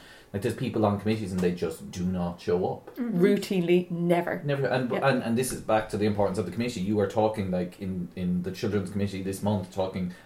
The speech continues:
Speaker 1: about vital stuff around, um, the foster care system
Speaker 3: Mm.
Speaker 1: and, and the challenges facing it.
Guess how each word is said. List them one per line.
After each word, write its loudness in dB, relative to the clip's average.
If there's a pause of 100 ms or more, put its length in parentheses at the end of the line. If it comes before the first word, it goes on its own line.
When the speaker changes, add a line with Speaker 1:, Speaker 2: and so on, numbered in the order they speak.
Speaker 1:
about 2
vital 2
stuff 0
around, -2 (400)
um, 0
the 0
foster -2
care -6
system -10 (280)
Speaker 3:
Mm. 0
Speaker 1:
and, 0
and -4
the -2
challenges -2
facing -2
it. -2